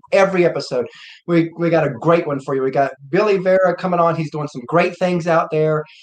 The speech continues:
Um, he's an actor. He's a songwriter, an artist. He's an author. So, needless to say, he's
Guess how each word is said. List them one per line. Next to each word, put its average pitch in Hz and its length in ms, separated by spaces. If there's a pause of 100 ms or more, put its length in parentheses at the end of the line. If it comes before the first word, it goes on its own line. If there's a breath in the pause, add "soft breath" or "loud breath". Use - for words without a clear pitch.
(140)
Um, 139 240
he's 151 160
an 131 180
actor. 170 680 (200 loud breath)
He's 147 260
a 127 60
songwriter, 170 840
an 127 120 (120)
artist. 165 760
He's 139 180
an 123 100 (100)
author. 175 680 (160 loud breath)
So, 196 480 (120)
needless 226 480
to 214 100
say, 233 480
he's 202 280